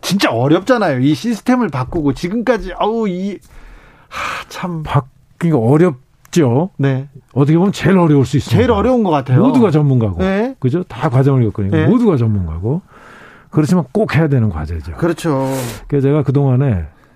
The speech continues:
Speaker 2: 뭐 정치권에서 또 학교에서 또 정부에서
Speaker 1: 네.
Speaker 2: 여러 가지 일을 하면서 뭐 경험한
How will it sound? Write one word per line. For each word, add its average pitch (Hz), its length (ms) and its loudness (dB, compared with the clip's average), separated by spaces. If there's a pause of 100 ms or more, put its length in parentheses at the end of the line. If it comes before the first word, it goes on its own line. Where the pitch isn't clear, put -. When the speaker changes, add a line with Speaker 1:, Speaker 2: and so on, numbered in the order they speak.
(520)
Speaker 2:
뭐 117 340 0
정치권에서 117 1000 -2 (100)
또 113 440 -2 (160)
학교에서 117 960 -2 (260)
또 156 100 -2
정부에서 123 720 0
Speaker 1:
네. 151 200 -4 (540)
Speaker 2:
여러 123 160 -6
가지 151 260 2
일을 139 200 2
하면서 113 800 0
뭐 110 160 -2
경험한 123 580 2